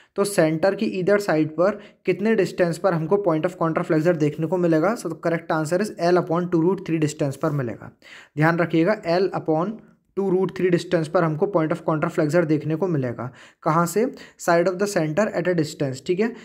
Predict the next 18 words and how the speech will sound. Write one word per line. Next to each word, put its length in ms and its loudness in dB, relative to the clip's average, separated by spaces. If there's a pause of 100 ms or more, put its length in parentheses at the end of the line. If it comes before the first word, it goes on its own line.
(180)
सेंटर 680 2
मतलब, 400 0
अ, 320 2
from 380 0
center, 200 -2
सेंटर 340 0
से 140 -4
कितने 280 0
डिस्टेंस 360 0
पर 120 2
हमको 180 0
point 320 0
of 100 -12
contraflexor 520 0
देखने 280 0
को 100 0
मिलेगा? 420 2 (340)
हमको 500 2